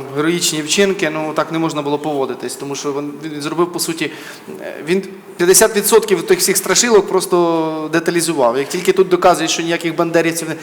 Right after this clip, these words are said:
бендєровців не існує, так тут же виходить який-небудь депутат, який починає іншого за галстук трусити. Ну, на жаль, така країна. Скажіть, будь ласка,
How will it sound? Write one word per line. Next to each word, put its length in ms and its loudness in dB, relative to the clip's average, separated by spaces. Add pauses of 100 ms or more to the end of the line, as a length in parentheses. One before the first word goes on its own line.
(240)
бендєровців 680 4
не 120 0
існує, 400 4 (340)
так 200 4
тут 140 0
же 100 4
виходить 400 4
який-небудь 440 0 (120)
депутат, 380 2
який 180 -6
починає 360 0
іншого 260 2
за 100 2
галстук 400 4
трусити. 580 2 (340)
Ну, 220 2
на 120 4
жаль, 220 6
така 400 4
країна. 420 -2
Скажіть, 320 0
будь 100 -4
ласка, 320 4